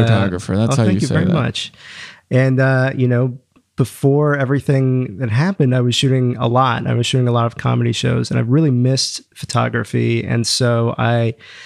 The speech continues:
Speaker 2: set up, I don't really have a, a lot of photographers have, like, a home studio setup. I don't
Speaker 1: Mm-hmm.
Speaker 2: really have that, but I made a D I Y one and did a little mini photo shoot, did some self-portraits, and it was just, it was a lot of fun. It kinda brought
Speaker 1: That's
Speaker 2: my mood
Speaker 1: awesome.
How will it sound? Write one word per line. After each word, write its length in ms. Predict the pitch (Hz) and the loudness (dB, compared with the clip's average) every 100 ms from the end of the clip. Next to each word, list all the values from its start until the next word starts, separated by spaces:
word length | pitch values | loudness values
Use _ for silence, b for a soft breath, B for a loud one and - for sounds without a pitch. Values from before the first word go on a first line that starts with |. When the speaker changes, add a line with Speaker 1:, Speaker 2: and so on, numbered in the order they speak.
| B | B
Speaker 2:
set 340 | - - 135 135 | -4 0 2 2
up, 260 | 135 135 - | 0 -2 -2
I 100 | 139 | 0
don't 160 | 196 | 2
really 200 | 185 185 | 2 2
have 180 | 170 160 | 2 2
a, 240 | 151 139 - | 2 2 0
a 80 | |
lot 180 | 139 156 | 2 2
of 80 | 165 | 0
photographers 600 | 160 151 147 143 151 139 | -2 0 0 0 0 2
have, 160 | 131 117 | 2 0
like, 200 | 123 120 | 0 0
a 80 | 113 | 0
home 420 | 131 127 123 123 | 2 2 2 0
studio 420 | - 135 120 127 | 0 2 2 2
setup. 520 | 123 131 135 147 - - | 2 0 0 -2 -6 2
I 80 | |
don't 120 | 147 120 | 2 4
Speaker 1:
Mm-hmm. 100 | 120 | 2
Speaker 2:
really 180 | 131 131 | 2 2
have 200 | 139 151 | 0 0
that, 300 | 151 151 - | 0 0 0
but 80 | 127 | 0
I 60 | |
made 180 | 120 120 | 2 0
a 80 | 113 | -2
D 240 | 98 127 | 0 0
I 140 | 123 123 | 2 2
Y 240 | 120 123 | 0 0
one 380 | 123 127 127 127 B B B B B | 2 2 0 -2 B B B B B
and 180 | 123 117 | 0 2
did 120 | 123 | 2
a 60 | 120 | 2
little 460 | 120 120 117 113 - | 2 2 0 -2 0
mini 300 | 123 123 120 | 2 2 0
photo 320 | - 127 123 | 0 2 2
shoot, 360 | 113 131 127 - _ - | 2 2 0 -2 _ -4
did 120 | 117 | 0
some 160 | 131 | 0
self-portraits, 840 | 113 127 123 - 127 - 127 120 - | 0 0 -2 0 -2 0 -2 0 0
and 80 | 123 | 0
it 60 | |
was 180 | 143 143 | -2 -2
just, 280 | 165 - - _ - | -2 -2 -6 _ -2
it 20 | |
was 140 | 170 | 0
a 20 | 170 | 2
lot 160 | 170 | 0
of 80 | 185 | 0
fun. 300 | - 151 110 _ _ - | 0 -2 -2 _ _ -6
It 220 | 135 - | -6 -2
kinda 320 | 139 135 135 | 0 2 0
brought 280 | 135 143 - | -2 -2 2
Speaker 1:
That's 160 | 135 | 2
Speaker 2:
my 60 | 143 | 4
mood 80 | - | 2
Speaker 1:
awesome. 260 | - 113 | 2 0